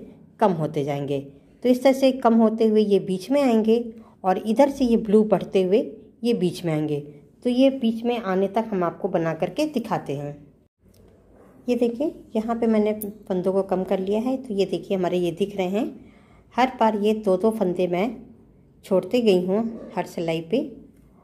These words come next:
और इधर से हमारे दो दो फंदे ब्लू के बढ़ते गए हैं। और अब यहाँ पे बीच में हमारे देखिए, ये एक, दो, तीन, चार, पाँच, छः फंदे येलो के बचे हैं।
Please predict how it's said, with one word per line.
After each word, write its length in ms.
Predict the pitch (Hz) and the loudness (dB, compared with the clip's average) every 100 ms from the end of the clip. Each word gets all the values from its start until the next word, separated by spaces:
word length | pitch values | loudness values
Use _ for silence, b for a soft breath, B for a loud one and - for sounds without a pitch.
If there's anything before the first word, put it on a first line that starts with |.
| b b 185 | b b -2
और 200 | 175 170 - | -2 -2 -6
इधर 240 | 208 262 262 | 2 2 2
से 140 | 233 | 0
हमारे 340 | 202 185 196 196 | 0 2 0 2
दो 160 | 180 | 2
दो 120 | 180 208 | 2 0
फंदे 320 | 208 165 175 | 0 0 -2
ब्लू 220 | 165 175 165 | -2 -4 0
के 180 | 226 240 | 0 4
बढ़ते 400 | 185 - 160 135 | 2 2 -4 -4
गए 100 | 139 | -8
हैं। 280 | 139 143 139 _ _ _ _ b b b b b - | -8 -12 -14 _ _ _ _ b b b b b -4
और 220 | 180 180 | -2 0
अब 160 | 226 220 | 0 2
यहाँ 260 | 220 208 208 | 2 2 2
पे 140 | 208 | 0
बीच 320 | 208 208 214 220 | 2 0 0 0
में 80 | |
हमारे 280 | 196 180 175 | 0 0 -2
देखिए, 440 | 175 170 - 277 302 - _ _ _ _ 196 | -2 -6 -6 -6 -8 -18 _ _ _ _ -2
ये 100 | 196 | 0
एक, 400 | 196 208 214 208 | 4 2 2 0
दो, 200 | 185 190 | 0 0
तीन, 380 | 190 180 185 190 | -2 0 2 0
चार, 440 | 190 175 175 180 - | -2 -2 -2 -4 -6
पाँच, 380 | 165 185 - | -4 -4 -6
छः 280 | - 262 254 | -4 0 0
फंदे 240 | 196 165 180 | 0 0 -2
येलो 300 | 175 156 156 | 0 -2 -4
के 180 | 151 165 160 | -6 -6 -6
बचे 260 | 135 151 | -6 -6
हैं। 260 | 135 143 | -6 -8